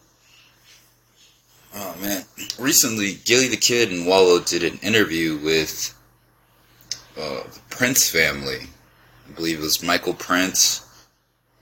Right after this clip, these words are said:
uh, Jay Prince, and I don't believe Jay Prince Junior was there, and they're really mostly just addressing this, uh, the tragic misfortune accident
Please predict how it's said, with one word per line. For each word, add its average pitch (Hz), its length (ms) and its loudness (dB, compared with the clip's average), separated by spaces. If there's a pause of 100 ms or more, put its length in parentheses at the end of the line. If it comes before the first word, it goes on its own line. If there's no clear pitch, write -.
(220)
uh, 73 460 -12 (960)
Jay 95 240 -6
Prince, - 680 -8 (640)
and 80 240 -14
I - 80 -12
don't 92 180 -10
believe 110 460 -6
Jay 101 160 -4
Prince - 380 -8
Junior 82 300 -12
was 73 180 -12
there, 67 300 -8
and 71 120 -10
they're 78 120 -10
really 127 320 -8
mostly 104 340 -6
just 85 240 -8
addressing 78 580 -8
this, 73 380 -12
uh, 58 400 -14 (1000)
the - 120 -20
tragic 104 560 2 (240)
misfortune 87 600 -6
accident 82 640 -10